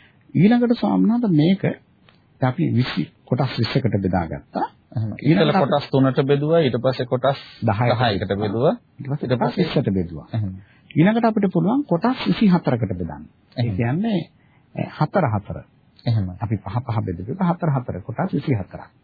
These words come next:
Speaker 2: එහෙම.
Speaker 1: එතකොට පළවෙනි සිව් වසර තිබිච්ච සංස්කාර නෙවෙයි දෙවෙනි සිව් වසර වෙනකොට ඒක වෙනස් වෙනවා.
Speaker 2: එහෙම.
Speaker 1: ඊළඟට ස්වාමීන් වහන්සේ ඒක දැන් අපිට ඔය කියන කතාව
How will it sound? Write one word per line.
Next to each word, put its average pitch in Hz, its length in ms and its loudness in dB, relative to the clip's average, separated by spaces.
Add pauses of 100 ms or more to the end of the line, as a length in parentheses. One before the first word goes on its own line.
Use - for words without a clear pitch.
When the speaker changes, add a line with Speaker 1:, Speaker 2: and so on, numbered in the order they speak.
Speaker 2:
එහෙම. 110 240 -2 (500)
Speaker 1:
එතකොට 180 320 2
පළවෙනි 147 480 4 (160)
සිව් 170 220 4
වසර 165 340 4 (160)
තිබිච්ච 147 420 2 (120)
සංස්කාර 120 680 0
නෙවෙයි 113 340 0 (380)
දෙවෙනි 170 320 4
සිව් 196 180 2
වසර 151 320 2
වෙනකොට 127 360 -2
ඒක 202 140 -2
වෙනස් 123 280 -2
වෙනවා. - 240 -14
Speaker 2:
එහෙම. 98 240 -8 (840)
Speaker 1:
ඊළඟට 240 380 6
ස්වාමීන් 143 360 4
වහන්සේ 127 280 2
ඒක 123 100 0
දැන් 107 220 2
අපිට - 240 -6 (180)
ඔය 113 380 2
කියන 131 400 0
කතාව 98 480 -2